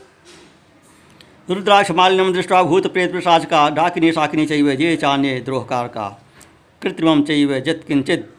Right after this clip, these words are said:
अभिचारादिकम च यत् तत्सर्वं दूरतो जाते दृष्ट्वा शंकित विग्रहम। रुद्राक्ष की माला धारण करने वाले पुरुष को देखकर भूत प्रेत पिशाच डाकिनी शाकिनी तथा जो अन्य द्रोहकारी राक्षस इत्यादि हैं,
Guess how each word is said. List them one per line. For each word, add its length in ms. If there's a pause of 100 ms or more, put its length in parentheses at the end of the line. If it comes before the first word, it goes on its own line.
अभिचारादिकम 840
च 60
यत् 360 (420)
तत्सर्वं 460
दूरतो 340
जाते 280
दृष्ट्वा 440
शंकित 380
विग्रहम। 460 (1900)
रुद्राक्ष 380
की 100
माला 260
धारण 260
करने 280
वाले 220
पुरुष 240
को 140
देखकर 340
भूत 360
प्रेत 260
पिशाच 320
डाकिनी 420
शाकिनी 420
तथा 260
जो 260
अन्य 180
द्रोहकारी 520
राक्षस 380
इत्यादि 320
हैं, 380